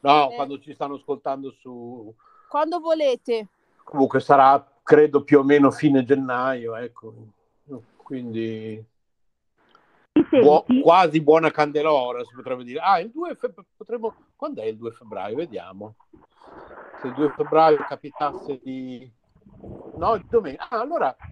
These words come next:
Speaker 1: facciamolo diventare una, ah, una puntata di l'altra domenica del due febbraio. Quindi,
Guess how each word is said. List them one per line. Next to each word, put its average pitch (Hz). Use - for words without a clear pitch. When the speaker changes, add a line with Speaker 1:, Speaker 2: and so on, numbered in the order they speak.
Speaker 1:
facciamolo 240
diventare 190
una, 160
ah, 220
una 175
puntata 208
di 143
l'altra 196
domenica 226
del 190
due 208
febbraio. 131
Quindi, 190